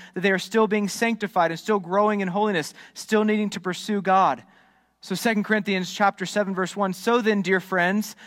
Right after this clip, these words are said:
since we have these promises," what promises? We just spent the last four chapters of Second Corinthians outlining them, the glory of the new covenant and how we get to be a part of that and how it's so much greater than what came before. So he's writing to us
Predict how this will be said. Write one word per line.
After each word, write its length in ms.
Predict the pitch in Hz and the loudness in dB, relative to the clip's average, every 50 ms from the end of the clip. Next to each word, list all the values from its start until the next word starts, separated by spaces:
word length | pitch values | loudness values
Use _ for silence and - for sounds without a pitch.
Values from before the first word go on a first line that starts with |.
| - - | -20 -18
since 400 | - - - 247 247 - - - | -8 -2 0 0 0 0 -2 -2
we 140 | 240 226 | 0 0
have 300 | 208 226 220 208 208 190 | 4 4 4 4 4 2
these 160 | 190 214 185 - | -2 -8 -8 -4
promises," 500 | - 233 226 233 226 214 - 180 143 147 | 0 2 4 4 2 0 -4 -6 -4 0
what 200 | 196 262 262 - | 0 0 0 2
promises? 600 | - 233 214 190 165 - - 123 113 - - - _ _ _ _ _ _ _ _ - | 4 4 4 2 0 -6 -10 -12 -12 -12 -16 -20 _ _ _ _ _ _ _ _ -6
We 100 | 175 185 | -4 -2
just 160 | 170 214 196 | 0 0 0
spent 140 | - 226 202 | 0 -2 0
the 60 | 214 | 2
last 260 | 208 208 202 196 - - | 4 4 4 2 0 -2
four 180 | 214 214 202 | 0 0 0
chapters 460 | - - 226 220 233 233 - 220 170 | 2 2 2 2 2 2 0 -6 -6
of 80 | 180 175 | -6 -6
Second 240 | - 208 196 185 185 | -2 -2 -2 -2 -2
Corinthians 340 | - 196 190 190 190 180 190 - | -2 -2 0 0 -2 -2 0 2
outlining 460 | 175 208 226 220 226 196 180 175 165 | 2 2 2 2 2 0 0 0 0
them, 120 | 156 156 | -4 -4
the 160 | 160 156 156 151 | -4 -6 -8 -6
glory 400 | - 196 202 208 233 226 208 208 | -2 0 4 4 6 6 6 4
of 140 | 190 170 | 2 2
the 60 | 170 180 | 0 -2
new 180 | 190 196 185 | -2 -2 -2
covenant 420 | 190 - 208 220 233 208 202 175 156 | 0 2 2 2 2 2 0 0 0
and 100 | 151 170 | 0 2
how 200 | 196 196 180 - - - - | 2 2 2 0 -6 -14 -4
we 160 | - 208 233 | 0 2 2
get 160 | 208 233 226 - | 4 2 2 0
to 80 | 214 | 0
be 160 | 170 202 214 | -2 0 2
a 60 | 196 170 | 0 0
part 320 | - - 226 233 240 233 | 2 2 2 2 2 2
of 60 | 196 | 2
that 100 | 185 180 | 0 0
and 80 | 170 175 | 2 2
how 120 | 185 202 | 2 2
it's 140 | 190 175 - | 2 0 -4
so 340 | - - - 262 254 247 254 | -14 -10 -2 2 2 2 4
much 280 | 233 240 233 - - | 2 0 0 -2 -2
greater 400 | - 220 226 233 233 208 180 175 - - - - - | 0 2 2 4 4 2 2 0 -2 -8 -20 -12 -6
than 160 | - 196 202 | -2 0 2
what 180 | 220 220 190 - | 2 2 2 0
came 240 | - 220 226 226 208 | 0 0 2 2 0
before. 340 | 185 180 - 233 233 214 190 | -2 -4 -2 0 2 2 2
So 140 | - 208 | 2 0
he's 140 | 208 202 170 | -2 0 2
writing 320 | 196 226 233 262 262 247 - | 2 4 4 4 2 0 -2
to 180 | - 240 247 | 0 2 4
us 380 | 269 254 185 - - - - | 4 4 2 0 -8 -16 -16